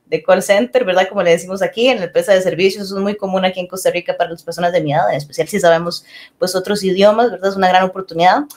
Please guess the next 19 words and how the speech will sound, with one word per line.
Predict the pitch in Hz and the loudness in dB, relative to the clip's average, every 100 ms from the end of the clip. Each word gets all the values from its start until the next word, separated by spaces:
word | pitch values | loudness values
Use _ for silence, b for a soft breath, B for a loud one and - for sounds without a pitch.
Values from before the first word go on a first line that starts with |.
| B B B - | B B B -2
Eh, | 208 208 220 247 285 269 - | 2 4 4 2 0 -6 -10
y, | 214 202 202 190 180 _ _ _ _ _ - | -4 -2 0 -2 -6 _ _ _ _ _ -8
bueno, | - 240 | -2 0
somos | 185 180 185 | -2 -4 0
mano | 175 | 4
de | 165 | 8
obra | 170 165 | 8 6
barata, | 151 170 - - | 4 2 0 -6
por | 156 | -4
no | - | -4
<laughs> | |
decir | 190 233 262 | 0 2 4
más | 302 339 | 4 4
cosas, | 359 415 427 339 285 | 4 4 6 4 4
¿verdad? | 339 254 339 - 339 - B B B B | 0 2 0 0 -4 -12 B B B B
Y, | 285 | -6
pues, | 285 294 | 2 4
nada, | 285 370 466 392 - | 6 4 4 2 0
eh, | 214 226 214 | 0 2 4